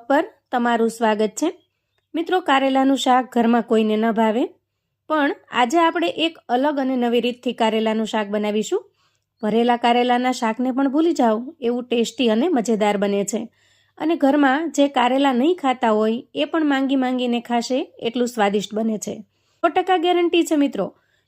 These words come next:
કે આ શાક એક વખત બનાવશો ને તો વારંવાર બનાવવાની ફરમાઈશ પણ થશે.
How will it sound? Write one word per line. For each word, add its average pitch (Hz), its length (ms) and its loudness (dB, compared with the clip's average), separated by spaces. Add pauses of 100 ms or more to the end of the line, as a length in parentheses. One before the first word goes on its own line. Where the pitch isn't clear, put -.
(100)
કે - 100 -6
આ 233 140 2
શાક 302 300 -2
એક 233 220 -2
વખત 269 260 -2
બનાવશો 370 480 0
ને 214 80 -6 (360)
તો 262 120 -4
વારંવાર 254 540 0
બનાવવાની 247 560 0
ફરમાઈશ 220 500 -2
પણ 254 200 -4
થશે. 285 260 -4